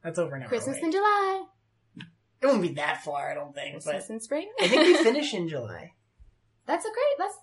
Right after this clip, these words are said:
Speaker 2: amazing.
Speaker 1: Yeah.
Speaker 2: That's cozy.
Speaker 1: It's gonna be, it's gonna be insane. We have a long way to go.
Speaker 2: It'll be
Speaker 1: Okay.
Speaker 2: fun. It'll be a
Speaker 1: So
Speaker 2: fun journey.
Speaker 1: we should, we're not even, we should get to the minute. We should get to the minute. Today we're talking about minute sixteen.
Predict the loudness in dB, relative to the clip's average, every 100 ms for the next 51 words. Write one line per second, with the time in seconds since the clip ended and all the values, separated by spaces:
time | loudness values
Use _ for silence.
0 | -12 -8 -8 -10 -16 -18 _ -8 -8 -12
1 | _ -20 -18 -18 -18 -20 -18 -14 -10 -10
2 | -10 -16 _ _ -12 -8 -6 -8 -12 -16
3 | -18 -20 _ _ _ _ -10 -10 -6 -8
4 | -6 -8 -8 -12 -14 _ _ _ _ _
5 | _ _ _ 4 6 6 2 -4 -8 -6
6 | -2 2 2 2 -4 -8 _ _ _ -20
7 | -6 -2 -2 -2 -4 -2 2 2 2 0
8 | 0 -4 -4 -4 -4 -4 -4 -8 -10 -10
9 | -10 -8 -8 -8 -12 _ _ _ _ -20
10 | -20 _ -20 -14 -4 4 4 6 6 6
11 | 4 2 0 -2 -2 -2 -2 -2 -6